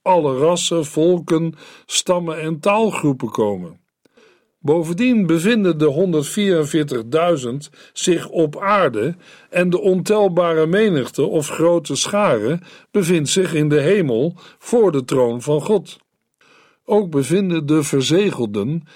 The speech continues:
zich in een situatie van dreigend gevaar, terwijl de ontelbare menigte van overwinnaars de hemelse beloning al heeft ontvangen. Wat betreft de identiteit van de verzegelden,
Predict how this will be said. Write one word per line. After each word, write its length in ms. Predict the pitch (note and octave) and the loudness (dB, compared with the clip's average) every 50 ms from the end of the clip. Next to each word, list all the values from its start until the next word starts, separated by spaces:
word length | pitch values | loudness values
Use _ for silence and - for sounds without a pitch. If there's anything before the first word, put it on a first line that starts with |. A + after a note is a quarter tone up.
| - _ - | -20 _ -12
zich 280 | - - G3 F#3 F3+ | -6 -2 -2 -2 -2
in 140 | F3+ E3 D#3+ | -2 -2 0
een 120 | D3 C#3 | 0 0
situatie 880 | C3+ - - E3 C#3+ - C3+ B2+ C#3 D3+ F3 F#3 F3+ - - D#3+ D#3 C3 | 0 0 -2 -2 -2 -2 -2 0 2 2 2 0 0 -2 -4 -4 -4 -2
van 220 | C#3 C3+ C3 B2 | -2 -2 -2 -2
dreigend 640 | A#2 C3 C#3 F3 F#3+ G3+ F3+ - - B2+ A#2+ A2+ - | -2 0 0 0 2 0 -2 -2 -4 -6 -6 -6 -8
gevaar, 640 | - - D#3 D3 E3 G#3+ G#3 F3+ C3+ G#2 F2+ E2+ _ _ _ _ _ _ _ _ - - - - _ _ - | -6 -4 -4 0 0 2 2 2 2 0 -2 -6 _ _ _ _ _ _ _ _ -20 -20 -20 -20 _ _ -8
terwijl 400 | - - C#3+ D#3+ E3 E3 D#3+ D3 | -2 0 2 2 4 2 2 0
de 120 | D#3+ - | 0 0
ontelbare 880 | - A3 G3 G3 F3 - - E3+ E3+ E3+ D#3+ C#3+ D3+ D3+ D3+ C#3+ C#3 D3 | 2 2 2 2 2 2 2 4 4 4 4 2 2 2 2 2 2 2
menigte 580 | C#3+ D3 F3 G3 G3 F3 E3+ - - - D3+ C#3+ | 2 2 2 2 4 2 2 0 -2 -2 -2 -2
van 220 | B2 D3 D3 D3 | 0 0 -2 0
overwinnaars 1040 | C3 D3+ D3+ D3+ C#3 C3+ C3+ C3 C3 G#3+ A3+ G3 C3+ G#2 G#2 A#2+ D#3 - - - - - - - - - _ _ _ | 0 2 2 2 2 0 0 0 0 0 0 0 -2 -2 -2 -4 -4 -4 -6 -8 -10 -14 -20 -20 -20 -20 _ _ _
de 140 | - C#3+ D3 | 0 0 2
hemelse 580 | C3 D3+ F3+ G3 E3+ D3 C3+ C3+ - - F3+ E3+ | 2 2 2 2 2 0 0 0 0 0 0 2
beloning 800 | E3+ G3+ G#3+ A#3 A#3+ C4 B3+ A3+ F#3+ D#3+ C#3 C3+ E3+ G3 A3+ - | 2 2 4 4 4 4 2 2 0 -2 -2 -2 -2 -4 -4 -4
al 260 | - F3 F3 F3+ D3 | 0 2 2 2 2
heeft 320 | B2 A#2+ B2+ C#3 C#3 - - | 2 0 0 0 -2 -2 -2
ontvangen. 680 | A#3+ G#3+ F#3+ - - B3 A#3+ G#3 D#3 A2 F#2+ F2 F#2 _ _ _ _ _ _ _ _ _ _ _ _ _ _ _ _ | -2 -2 -2 0 0 0 0 0 0 -2 -4 -6 -12 _ _ _ _ _ _ _ _ _ _ _ _ _ _ _ _
Wat 220 | - E3 E3 E3 D#3+ | -2 -2 0 0 0
betreft 440 | E3+ D#3+ - F3 E3+ F3 F3+ - | -2 -2 0 0 0 0 0 -2
de 60 | - F#3+ | -8 -2
identiteit 920 | - F#3 F3 D3 E3+ E3+ E3 - - D3+ C#3 C3 - F3+ E3 E3 D#3+ D#3 | 0 2 2 2 2 0 0 0 -2 -2 -2 0 0 2 2 2 0 -2
van 180 | - - D#3+ D3+ | -4 -2 -2 0
de 100 | D3 C#3+ | 0 0
verzegelden, 960 | A#2 C3+ C3+ B2 A#2+ D3 E3+ E3+ D3 - - G#2 F#2+ G#2 G2+ G#2+ C#3 E3+ E3+ | 0 0 -2 0 2 2 2 2 0 -2 -6 -8 -4 -4 -4 -2 -2 -4 -6